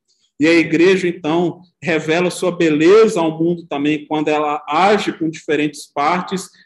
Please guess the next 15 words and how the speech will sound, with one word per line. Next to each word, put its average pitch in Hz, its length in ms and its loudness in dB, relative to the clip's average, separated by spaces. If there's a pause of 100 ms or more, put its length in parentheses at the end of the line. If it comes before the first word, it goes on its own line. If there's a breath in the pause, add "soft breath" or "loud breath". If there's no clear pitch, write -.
(140 soft breath)
em 185 180 2
harmonia, 156 920 0 (180)
ou 147 160 -6
como 156 200 -8
a 151 80 -4
gente 151 260 -10
vê 147 180 -8
numa 147 220 -6
grande 160 340 -8
sinfonia 143 540 -8
onde 139 220 -6
nós 135 240 -10
temos 131 320 -10
diferentes 131 640 -10
instrumentos 139 720 -6